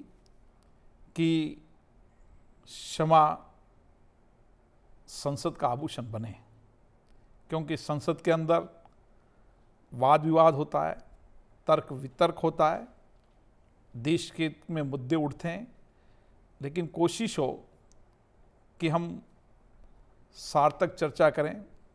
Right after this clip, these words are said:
संवाद करें और सब मिलकर सामूहिक रूप से देश के हित में काम करने की हमारी संसद की परंपराएं रही है और आज भी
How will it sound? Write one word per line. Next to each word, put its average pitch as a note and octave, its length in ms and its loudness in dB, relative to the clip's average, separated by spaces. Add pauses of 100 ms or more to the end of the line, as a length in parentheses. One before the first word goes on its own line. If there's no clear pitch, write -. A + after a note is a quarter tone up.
(380)
संवाद D3+ 560 2
करें E3 320 -2 (920)
और C#3 100 -4
सब E3+ 280 0
मिलकर D3+ 360 0
सामूहिक D3 500 0
रूप D3 140 -2
से B2+ 340 -8 (1000)
देश E3 380 2
के - 120 -2
हित D#3 160 -6
में C#3+ 140 -2
काम C#3+ 320 0
करने C3+ 380 -6
की B2 300 -10 (640)
हमारी C3+ 340 0
संसद - 420 -10 (100)
की C#3 80 -6
परंपराएं A#2+ 520 -6
रही A#2+ 220 -6
है C#3 200 -4 (920)
और C3 240 2
आज C3+ 240 2
भी C#3+ 300 -6